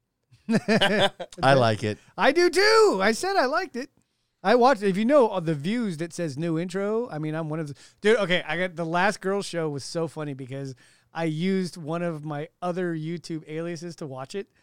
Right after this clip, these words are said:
Speaker 1: and I threw the, I'm the one that threw the comment about you should go full-blown Children of the Corn. Dude, here's the funny part. Easter egg, if you go back and look at the comments, the <laughs> icon is my fucking picture.
Speaker 2: Oh,
Speaker 1: And
Speaker 2: really?
Speaker 1: nobody caught it, dude.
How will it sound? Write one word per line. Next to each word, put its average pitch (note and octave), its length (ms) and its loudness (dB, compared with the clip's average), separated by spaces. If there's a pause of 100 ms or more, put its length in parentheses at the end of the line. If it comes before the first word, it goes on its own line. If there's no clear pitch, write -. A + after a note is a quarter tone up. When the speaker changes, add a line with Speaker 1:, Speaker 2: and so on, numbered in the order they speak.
(220)
Speaker 1:
and E3 140 -4
I D#3 80 -2
threw G#3 260 -4
the, F3+ 180 -2
I'm A3+ 240 2
the A3 100 0
one F3+ 180 -2
that E3 140 -12
threw F3 140 -6
the D#3 100 -6
comment E3 480 -6
about D#3 360 -4
you D#3+ 120 -4
should D3+ 180 -10
go D3 160 0
full-blown D3 540 -4
Children C#3 320 -10
of B2+ 80 -10
the A#2+ 60 -12
Corn. A#2 300 -14 (960)
Dude, G3+ 260 2
here's A3 300 0
the A3+ 80 -2
funny A3 240 -2
part. C3 340 -8
Easter A3+ 340 0
egg, E3+ 280 2
if D3 100 -4
you D#3+ 60 -2
go F#3 180 4
back E3+ 260 0
and E3 80 -4
look F3+ 120 -4
at F3+ 60 -6
the D#3+ 80 -4
comments, F3 500 -6 (280)
the F#3 160 -4
<laughs> - 40 -4
icon A#3 560 6
is E3 160 -2
my F#3 320 2
fucking G#3+ 580 0
picture. F3+ 460 -4 (320)
Speaker 2:
Oh, C3 120 0
Speaker 1:
And C4 200 8
Speaker 2:
really? D4 100 0
Speaker 1:
nobody D4+ 580 8
caught C#4+ 360 4
it, E3+ 180 -2
dude. E3 400 -6